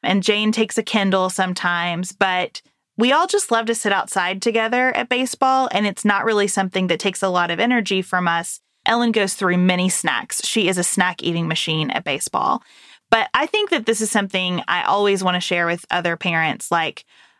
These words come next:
I feel like the things that you want to be able to do as a family, you just need to do them without fear and keep coming back over and over, because your kids do adjust to it and it does become something that you don't have to dread or entertain them through. We've always wanted to be able to eat out with our kids, so we have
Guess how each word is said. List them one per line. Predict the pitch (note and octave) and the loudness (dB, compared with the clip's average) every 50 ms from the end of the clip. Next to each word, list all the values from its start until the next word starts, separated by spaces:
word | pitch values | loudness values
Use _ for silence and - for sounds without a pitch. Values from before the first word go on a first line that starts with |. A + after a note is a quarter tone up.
| _ _ - | _ _ -2
I | - G3 G#3+ | -2 -2 -2
feel | - - B3+ B3 B3 | -2 -2 0 2 2
like | B3 A#3+ A#3 - | 2 0 0 0
the | G#3+ G3+ | -2 -2
things | - A3 G#3+ G#3+ A3 G#3 | 0 -2 0 0 0 2
that | - F#3+ - | 0 -2 0
you | F#3+ G3 G3 | 0 -2 -2
want | F#3 F#3 G#3 G#3 G3+ - - | 0 2 2 2 0 0 -2
to | - A3+ | -6 -4
be | F#3+ F#3+ F3 - | -2 -2 0 0
able | F#3+ F#3+ G3 F#3 F#3+ | 0 0 0 0 0
to | - - | 0 -2
do | F3 F#3 G3 F#3 | -2 0 2 2
as | F3+ F3+ | 2 2
a | F#3 F3+ | 0 -2
family, | - - F#3 F3+ F#3+ G#3 A3 A#3 | -2 0 0 2 2 2 2 2
you | A3 A#3+ A3+ | 2 0 0
just | B3 C#4+ - - E4 | 0 -2 -2 0 -2
need | E4+ C4+ | 0 2
to | B3 A3 | 0 0
do | E3 - F3+ F#3+ G3 F#3 | 0 0 0 0 2 2
them | G3+ A3 A#3 A#3 | 2 2 2 2
without | A3+ A3 G#3+ F3+ F3 F3 - | 2 2 0 0 0 -2 -2
fear | - - - F#3+ D#3+ E3 F3 F#3 G3 | -4 -6 -4 -2 -2 0 0 0 0
and | - - F3+ F#3 - | 0 -2 -4 -4 -6
keep | - G3 F#3+ - | -4 -6 -6 -4
coming | - G3+ F#3 F#3 F3+ F#3 E3+ | -2 -2 0 0 0 0 0
back | F3+ E3+ E3 F3+ - - - | 0 0 0 -2 -4 -4 -2
over | F#3+ G#3 F3+ F#3+ G3 F3+ | 0 0 0 0 0 0
and | F3+ F3 - | 0 -2 -2
over, | - E3+ E3+ F#3 G3 G#3 | -2 -2 0 0 0 0
because | G3 G#3+ G#3 - A#3 G3 - | 0 -2 0 0 -2 0 0
your | G#3 | -2
kids | G3+ - D4 A3+ G3+ - - | -2 0 0 0 0 -2 -6
do | - - G3+ G3+ - | -4 -2 0 0 2
adjust | - E3+ D#3+ - F3+ E3 E3+ - - - - | 0 -2 -2 0 -2 -2 -2 -4 -8 -2 0
to | B3 B3 | 2 2
it | B3+ C4 B3 | 2 2 2
and | - G3+ G#3+ | 0 0 0
it | G3 - | 0 0
does | F#3 F3+ F#3 F3+ - | 0 0 0 -2 -2
become | G3 F#3+ - F#3+ F3 F3+ | -6 -2 -2 -2 -2 -2
something | - F3+ F3 E3 - E3+ D#3+ D#3+ E3 E3 - - - - - - - - | -2 -2 -4 -4 -2 -4 -2 -2 -2 -4 -6 -8 -14 -12 -12 -14 -8 0
that | - F#3 E3+ | 0 2 2
you | G#3 A3 F#3+ | 2 2 2
don't | G3+ G3 F#3 | 2 0 0
have | G3 G3+ F#3+ - - | 0 -2 -4 -2 -2
to | G#3+ G3 | -4 -4
dread | E3 - G3 F#3+ F3+ F3+ F#3 | 0 0 0 2 2 0 0
or | F3 - | 0 0
entertain | A#2+ F3 E3+ E3+ - - F3 E3 E3 | 0 0 -2 -2 -2 -2 -4 -2 -2
them | D#3+ E3 E3 D#3 | -2 -2 -4 -2
through. | - E3+ C#3 G#2 A2 - | 0 0 0 2 0 0
We've | F#3 G#3+ G#3 - | 0 0 0 2
always | - - G#3 G#3 G#3 G3 | 0 2 2 2 0 0
wanted | F#3+ G3+ G3 F#3+ F#3 F3+ | 0 0 0 0 -2 0
to | |
be | F3+ G3 F#3 | 0 0 0
able | F3 F#3 F#3 | 0 0 -2
to | G3 | -2
eat | F#3 F#3 F3 | 0 0 0
out | C#3+ - - | 0 0 0
with | A3+ A#3 B3 | 0 0 -2
our | A#3 A#3 | -4 -2
kids, | - C4+ C#4 C#4+ A#3+ - | -2 -2 -2 -2 -2 -2
so | - G3+ | -2 0
we | F#3 G3+ F#3 | 0 0 0
have | F3 | -2